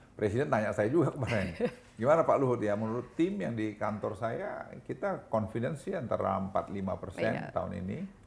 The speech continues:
Speaker 2: Tapi kan ini
Speaker 1: Dan
Speaker 2: kan masih di bawah lima persen yang
Speaker 1: Iya,
Speaker 2: se-,
Speaker 1: jadi
Speaker 2: biasanya
Speaker 1: kita
Speaker 2: kita
Speaker 1: bisa
Speaker 2: miliki.
Speaker 1: empat lima persen.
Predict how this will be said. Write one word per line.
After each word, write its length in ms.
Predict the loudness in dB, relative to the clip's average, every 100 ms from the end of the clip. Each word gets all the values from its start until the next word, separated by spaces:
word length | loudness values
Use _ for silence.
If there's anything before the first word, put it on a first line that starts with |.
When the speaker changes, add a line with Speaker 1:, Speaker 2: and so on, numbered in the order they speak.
| -20 -20 -20 -12 -4
Speaker 2:
Tapi 160 | 4
kan 120 | 4
ini 40 | 6
Speaker 1:
Dan 60 | 4
Speaker 2:
kan 60 |
masih 160 | 4 2
di 80 | 2
bawah 400 | 4 6 6 4 2
lima 240 | -4 -4
persen 320 | -6 -4 -4
yang 80 | 0
Speaker 1:
Iya, 80 | 6
Speaker 2:
se-, 360 | 6 6 2 2
Speaker 1:
jadi 200 | 2 2
Speaker 2:
biasanya 80 | 0
Speaker 1:
kita 140 | 2 2
Speaker 2:
kita 120 | 2
Speaker 1:
bisa 180 | 2 4 4
Speaker 2:
miliki. 240 | 2 -2 2
Speaker 1:
empat 160 | 2
lima 260 | 2 -2 -2 -4
persen. 480 | -8 0 0 2